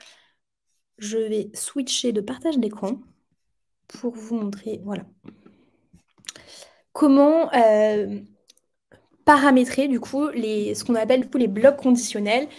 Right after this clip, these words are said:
qui est en fait l'affichage conditionnel, donc là en l'occurrence d'une clause. Donc je vais cliquer sur du coup nouvelle, euh, pour ajouter une condition.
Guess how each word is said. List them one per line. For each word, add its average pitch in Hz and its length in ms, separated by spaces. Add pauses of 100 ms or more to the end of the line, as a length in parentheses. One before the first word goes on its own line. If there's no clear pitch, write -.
(200)
qui - 120
est - 20
en 214 80
fait 247 200
l'affichage 254 800
conditionnel, 247 680
donc 214 180
là 240 120
en - 40
l'occurrence 226 440
d'une 247 160
clause. 208 360 (960)
Donc 226 100
je 202 80
vais 220 100
cliquer 247 240
sur 220 240
du 208 120
coup 233 140
nouvelle, 247 440
euh, 196 260 (1120)
pour 240 120
ajouter 240 200
une 254 100
condition. 233 440